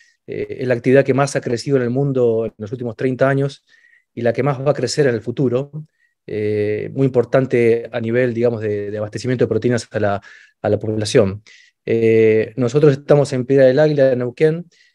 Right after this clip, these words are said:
Eh, básicamente, como explicaban recién, tenemos, eh, más de ciento veinte personas en forma directa.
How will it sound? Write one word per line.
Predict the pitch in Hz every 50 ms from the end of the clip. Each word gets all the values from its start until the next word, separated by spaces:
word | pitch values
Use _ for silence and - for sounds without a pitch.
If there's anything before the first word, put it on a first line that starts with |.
| _ _ _ _ -
Eh, | - 117 117 117 117 117 113 113 113 110 110 110 110 110 110 - - -
básicamente, | 139 139 127 - 135 147 - 135 131 139 139 139 - 131
como | - 123 120 117
explicaban | 110 - - 131 - - 135 127 120
recién, | 117 110 - - 143 143 147 139 -
tenemos, | - - 123 127 127 127 120 113 - - - -
eh, | - 127 117
más | 117 127 123
de | 127 123
ciento | 135 135 117 127
veinte | 127 131 123 -
personas | - - - 143 - 143 131 113 -
en | 117
forma | - 135 123 120
directa. | 120 120 123 139 143 139 - _ - 143 143 139